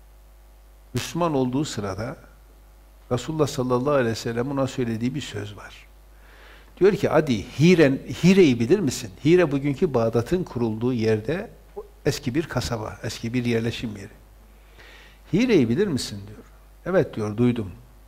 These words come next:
Kumaşıyla meşhur." Bağdat ve Mekke.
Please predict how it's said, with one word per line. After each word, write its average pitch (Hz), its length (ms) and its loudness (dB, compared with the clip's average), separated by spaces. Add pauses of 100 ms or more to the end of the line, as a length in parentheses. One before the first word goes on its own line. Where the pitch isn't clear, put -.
(760)
Kumaşıyla 123 560 0
meşhur." 104 400 -8 (4000)
Bağdat 151 800 4 (880)
ve 151 380 2
Mekke. - 340 -6